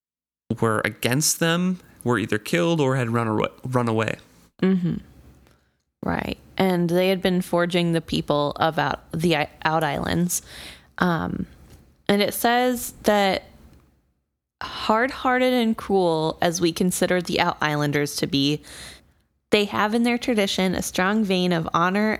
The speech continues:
Speaker 2: and heinous penalties for those who break the kin rules. Um, so it is weird that they're allowing people to, um, join in with these people who seemingly have no honor and are so ruthless, but we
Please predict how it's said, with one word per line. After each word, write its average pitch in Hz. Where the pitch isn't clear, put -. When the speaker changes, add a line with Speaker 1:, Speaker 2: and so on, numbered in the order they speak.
Speaker 2:
and 175
heinous 208
penalties 170
for 175
those 165
who -
break 160
the -
kin 160
rules. -
Um, 170
so -
it 196
is 208
weird 202
that 190
they're 190
allowing 175
people 190
to, 170
um, 165
join 175
in 170
with 175
these 175
people 175
who 185
seemingly 185
have 214
no 233
honor 233
and 233
are 233
so 240
ruthless, 240
but 214
we 202